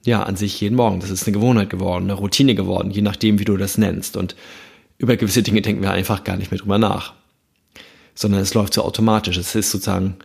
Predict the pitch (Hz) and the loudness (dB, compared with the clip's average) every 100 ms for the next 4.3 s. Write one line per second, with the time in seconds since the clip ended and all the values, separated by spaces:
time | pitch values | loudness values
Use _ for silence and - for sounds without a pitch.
0 | _ - 107 - - - 98 117 - 95 | _ -8 -6 -6 -6 -4 0 0 0 0
1 | - - 117 139 101 - - - - 123 | -4 -6 0 0 0 -6 -12 -20 -6 2
2 | 120 104 90 87 - _ _ - - - | 4 4 2 -4 -12 _ _ -20 -20 -20
3 | - 143 139 143 135 147 - 127 113 - | -4 0 2 4 4 0 2 0 0 0
4 | 147 - | 0 0